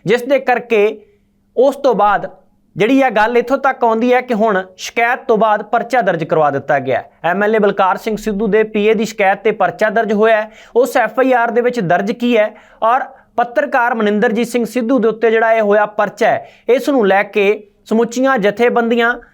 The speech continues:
ਤੇ ਜਿਹੜੇ ਲੋਕਾਂ ਦੇ ਲਈ ਆਵਾਜ਼ ਚੁੱਕਣ ਵਾਲੇ ਲੋਕ ਨੇ ਉਹ ਕੀ ਕਹਿ ਰਹੇ ਨੇ ਉਹ ਵੀ ਦੱਸਾਂਗੇ। ਦਰਅਸਲ ਇਸ ਦੀ ਜਿਹੜੀ ਮਨਿੰਦਰਜੀਤ ਸਿੰਘ ਸਿੱਧੂ ਦੇ ਲੋਕ ਆਵਾਜ਼ ਟੀ ਵੀ ਦੇ ਉੱਤੇ ਇੱਕ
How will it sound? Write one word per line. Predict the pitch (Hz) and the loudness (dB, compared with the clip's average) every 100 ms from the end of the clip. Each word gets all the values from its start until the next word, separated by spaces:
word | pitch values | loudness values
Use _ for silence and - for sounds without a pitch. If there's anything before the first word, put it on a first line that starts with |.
| _ - | _ -4
ਤੇ | 247 | -2
ਜਿਹੜੇ | 226 240 262 269 | 0 2 2 0
ਲੋਕਾਂ | 165 190 240 294 285 | 0 2 2 0 2
ਦੇ | 262 | 2
ਲਈ | 226 | 2
ਆਵਾਜ਼ | 226 202 208 | 2 2 0
ਚੁੱਕਣ | 214 220 220 220 | -2 -2 0 0
ਵਾਲੇ | 208 208 | 0 2
ਲੋਕ | 190 196 226 | 2 2 2
ਨੇ | 214 214 | 0 2
ਉਹ | 240 269 | 0 0
ਕੀ | 233 | -2
ਕਹਿ | 196 190 | 2 2
ਰਹੇ | 208 | 2
ਨੇ | 214 | 0
ਉਹ | 226 | 0
ਵੀ | 190 | 0
ਦੱਸਾਂਗੇ। | - 202 185 135 - _ _ - | 0 -2 -4 -4 -8 _ _ -4
ਦਰਅਸਲ | 170 247 254 277 269 | 0 0 0 -2 0
ਇਸ | 233 220 | -2 0
ਦੀ | 247 | 0
ਜਿਹੜੀ | 247 254 277 - _ _ _ _ _ _ | 0 2 2 0 _ _ _ _ _ _
ਮਨਿੰਦਰਜੀਤ | 160 196 214 269 269 | -2 0 2 0 0
ਸਿੰਘ | 277 262 | 0 -2
ਸਿੱਧੂ | - 220 233 262 302 185 | -2 -2 0 -2 -4 -2
ਦੇ | 220 | 2
ਲੋਕ | 202 226 254 | 4 2 2
ਆਵਾਜ਼ | 247 240 | 0 0
ਟੀ | 240 226 | -2 0
ਵੀ | 226 | 0
ਦੇ | 220 | 0
ਉੱਤੇ | 220 220 | 0 0
ਇੱਕ | 240 | -2